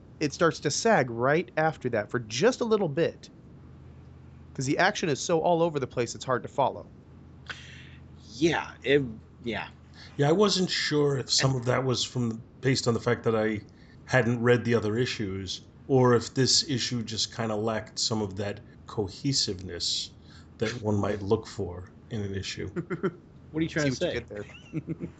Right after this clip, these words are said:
Speaker 2: Well, there was a lot of, uh, retreading of, of plot, 'cause Apocalypse basically <laughs> retreads the whole plot of X Factor from the start of the book on, like, two pages.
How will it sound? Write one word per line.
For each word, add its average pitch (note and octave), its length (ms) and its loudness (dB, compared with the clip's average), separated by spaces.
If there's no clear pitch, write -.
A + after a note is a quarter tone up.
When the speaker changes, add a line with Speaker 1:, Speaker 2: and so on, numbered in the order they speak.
Speaker 2:
Well, F#3 100 6
there G3 100 8
was A#3 260 6
a G3+ 60 2
lot F3+ 260 6
of, C#3 260 -2
uh, A#2+ 460 0
retreading A#2 640 0
of, F#2 280 -14
of G2+ 200 -12
plot, C#3 380 -2
'cause A2 160 -10
Apocalypse B2 600 -6
basically - 480 -6
<laughs> C#3 160 -4
retreads D3+ 680 0
the C#3 120 -4
whole A2 220 -8
plot A#2+ 440 -4
of A#2+ 100 -6
X C3+ 240 -2
Factor C#3 540 -2
from D#3+ 260 -4
the C#3+ 60 -12
start D#3+ 340 -4
of C#3 80 -4
the A#2 120 -6
book E3 440 -4
on, C3 100 -6
like, B2+ 180 -6
two C#3+ 140 -4
pages. C3 680 -2